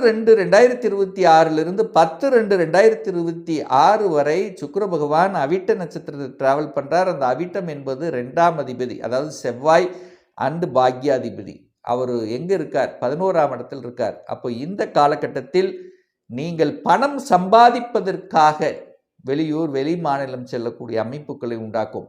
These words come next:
பணம் சம்பந்தப்பட்ட, பாக்கியம் சம்பந்தப்பட்ட என்ன உணர்வுகளை கொடுக்கக்கூடிய ஒரு காலகட்டமாக அமையும். இந்த காலகட்டத்துல தான் நீங்க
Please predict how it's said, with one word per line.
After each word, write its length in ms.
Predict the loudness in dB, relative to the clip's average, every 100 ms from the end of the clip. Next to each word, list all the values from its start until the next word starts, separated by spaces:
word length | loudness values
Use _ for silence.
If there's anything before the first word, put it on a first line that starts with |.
| _
பணம் 460 | 0 0 2 -4 -6 -2
சம்பந்தப்பட்ட, 1000 | -2 0 -4 -4 0 0 0 -2 0 -2 -2 -6 _ _ _
பாக்கியம் 720 | 2 6 6 2 0 0 0
சம்பந்தப்பட்ட 960 | 0 0 0 -4 -4 -2 0 -2 0 0 0 -4 -14 -2 -2
என்ன 300 | -2 -4 -4 -4 -2
உணர்வுகளை 580 | 2 2 0 -2 -2 -2
கொடுக்கக்கூடிய 800 | -4 -6 -6 -10 -10 -10 -8 -4 -4 -4
ஒரு 180 | -8 -10 -10 -2
காலகட்டமாக 840 | 0 0 -6 -10 -8 -10 -8 -10 -10 -10
அமையும். 560 | -10 -8 -8 -8 -8 -10 _ _ _ _ _ _ _ _ _ _ _ _ _
இந்த 100 | -6 2
காலகட்டத்துல 640 | 4 6 4 2 2 2
தான் 240 | 4 4 4
நீங்க 180 | 0